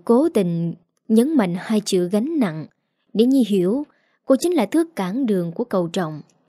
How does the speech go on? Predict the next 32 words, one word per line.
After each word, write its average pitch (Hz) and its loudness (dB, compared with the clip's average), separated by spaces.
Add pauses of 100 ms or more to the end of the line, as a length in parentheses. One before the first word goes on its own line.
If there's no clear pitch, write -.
(600)
Tuy 214 6
hôm 202 2
nay 185 2
bà 185 -2
Lệ 180 0
nói 254 -2
chuyện 170 -2
với 233 2
Nhi 202 2
rất 311 -6
dịu 180 0
dàng, 165 -4 (440)
còn 208 0
có 311 0
đôi 269 2
lời 185 0
hỏi 196 -6
thăm, 233 -4 (580)
nhưng 269 4
trong 277 2
từng 190 2
câu 254 0
chữ 214 -2 (300)
đều 196 4
đang 233 0
âm 269 -2
thầm 185 -4 (120)
trách 262 0
móc, 240 -2 (280)
xỉa 180 0
xói 208 -4
Nhi. 196 -2